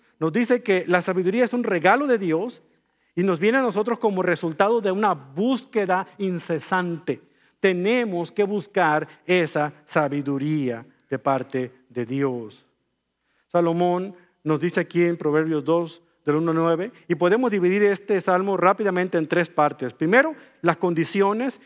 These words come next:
En segundo lugar, vamos a ver la recompensa. Y en tercer lugar,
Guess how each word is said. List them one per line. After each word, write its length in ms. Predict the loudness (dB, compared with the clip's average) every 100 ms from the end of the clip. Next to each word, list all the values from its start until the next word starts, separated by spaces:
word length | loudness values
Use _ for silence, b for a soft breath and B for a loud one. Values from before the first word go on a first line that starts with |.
| b
En 140 | -4 0
segundo 420 | 0 0 0 0
lugar, 600 | 0 2 4 4 0 -8
vamos 300 | -2 0 0
a 80 | 0
ver 240 | 2 0 0
la 100 | 0
recompensa. 680 | 2 0 -2 0 2 2 -2
Y 80 | -2
en 80 | 0
tercer 300 | -2 -2 0
lugar, 320 | 2 2